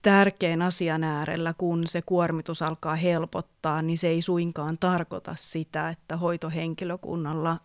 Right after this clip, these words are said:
välttämättä reaktiot helpottuu, vaan se mahdollistaa heille sen, että he pystyy reagoimaan, että he on olleet hyvin stressaavassa ja, ä, pitkittyneen stressitilanteen kanssa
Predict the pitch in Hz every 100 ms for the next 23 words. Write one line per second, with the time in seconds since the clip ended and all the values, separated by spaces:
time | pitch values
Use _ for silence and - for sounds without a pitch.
0 | - 170 160 - 160 160 - 175 175 160
1 | 165 - 160 165 170 156 - 165 - 165
2 | 156 160 160 165 180 180 170 175 - -
3 | 170 - - - 165 160 160 175 165 -
4 | - 165 165 170 - 156 156 170 170 -
5 | 170 175 160 156 160 - 165 156 160 -
6 | 170 165 165 165 160 - 208 202 180 160
7 | - 170 165 - 151 165 156 160 - 156
8 | 156 156 160 - - - - - - 165
9 | 190 180 - 165 - 151 151 160 170 165
10 | - 156 156 151 156 147 156 156 160 -